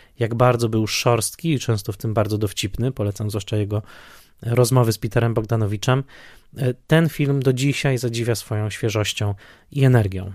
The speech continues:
Diligence mogę oglądać codziennie, mogę oglądać w każdym momencie, zawsze ten film mnie wciągnie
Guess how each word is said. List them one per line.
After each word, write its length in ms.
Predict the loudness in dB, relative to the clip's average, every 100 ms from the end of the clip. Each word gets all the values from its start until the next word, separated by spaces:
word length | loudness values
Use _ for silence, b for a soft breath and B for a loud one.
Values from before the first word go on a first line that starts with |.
| -2
Diligence 580 | 2 4 4 4 2 2
mogę 300 | -2 -2 -4
oglądać 640 | -2 -2 0 0 -2 -8 b b b b 0
codziennie, 640 | 4 6 4 4 2 2
mogę 400 | 0 0 0 0
oglądać 440 | -2 -4 -4 -6
w 100 | -6
każdym 360 | 0 2 2 2
momencie, 460 | 2 2 0 0 2
zawsze 360 | 2 2 0
ten 140 | -2 -4
film 180 | -2
mnie 120 | -2 -2
wciągnie 480 | 2 2 2 0